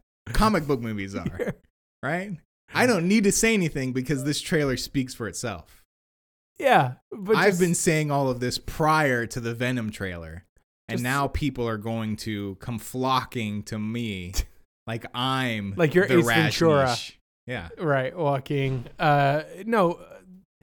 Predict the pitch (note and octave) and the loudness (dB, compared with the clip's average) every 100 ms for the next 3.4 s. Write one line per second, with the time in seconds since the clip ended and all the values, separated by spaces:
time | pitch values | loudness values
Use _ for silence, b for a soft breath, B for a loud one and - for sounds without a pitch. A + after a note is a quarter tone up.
0 | _ _ _ _ F#3+ G3 - D#3+ D#3+ C3+ | _ _ _ _ -12 -12 -4 0 2 2
1 | C#3 D3 E3+ F3 D3+ C#3+ E3 D#3+ E3 E3 | 0 -2 0 -2 -2 0 0 0 -2 -6
2 | - _ - - G3 C#3 - - D#3+ C3 | -10 _ -8 -2 -2 -4 -8 -14 -14 -12
3 | C3+ D#3 F#3 | -10 -8 -10